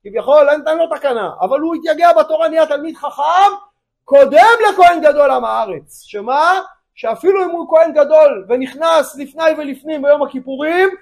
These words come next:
עדיין מי שגדול ממנו בתורה, גדול ממנו. בגלל זה אומרים על התורה, "יקרה היא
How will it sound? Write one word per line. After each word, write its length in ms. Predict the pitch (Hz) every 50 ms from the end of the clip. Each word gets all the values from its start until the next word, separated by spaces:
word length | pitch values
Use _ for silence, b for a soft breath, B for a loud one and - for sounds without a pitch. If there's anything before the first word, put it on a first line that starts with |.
| _ _ _ _ _ _ _ _ -
עדיין 720 | 208 220 196 254 311 370 392 370 370 359 359 359 370 370 330 - _ _ _ _ _ - 202
מי 160 | 311 370 339
שגדול 460 | - 311 277 285 277 247 311 320 320 311
ממנו 300 | 302 294 311 311 311 294
בתורה, 640 | 277 269 285 277 254 262 277 277 302 311 339 359 - -
גדול 300 | 247 247 240 302 320 311 311
ממנו. 220 | 294 269 254 247
בגלל 200 | 233 208 240 226
זה 80 | 240 294
אומרים 220 | 285 294 294 285
על 60 | 277
התורה, 340 | 254 262 269 247 262 294 311
"יקרה 500 | 302 269 - - 262 247 247 269 294 311
היא 480 | 302 294 302 311 320 349 370 392 403